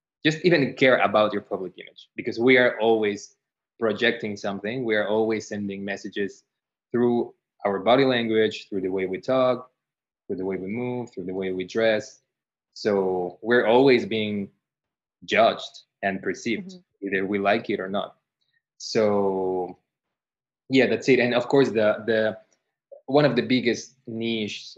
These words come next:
Speaker 1: in this area is politics, uh, uh, ambassadors, of course, public figures, like,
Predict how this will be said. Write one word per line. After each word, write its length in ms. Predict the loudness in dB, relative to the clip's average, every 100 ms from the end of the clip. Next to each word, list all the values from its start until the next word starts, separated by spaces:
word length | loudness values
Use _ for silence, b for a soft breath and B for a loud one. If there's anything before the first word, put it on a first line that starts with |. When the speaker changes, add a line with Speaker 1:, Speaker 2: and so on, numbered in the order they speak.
| -12
Speaker 1:
in 580 | -8 -6 -6 -8 -10 -6
this 360 | -6 -8 -12 0
area 580 | 2 4 4 2 0 -2 -10 _ _ -16
is 160 | -16
politics, 1000 | 2 4 6 2 0 -2 0 -4 -10 -10 -4
uh, 440 | 0 2 0 -2 -8 _ _ _ _ _
uh, 120 | -6 -4
ambassadors, 1120 | 0 2 2 2 -2 -2 -2 -4 -10 -16 -20 _ _ _ _
of 120 | -4
course, 200 | 4 4
public 440 | 4 2 4 2 -2
figures, 380 | -4 -2 -2
like, 120 | -2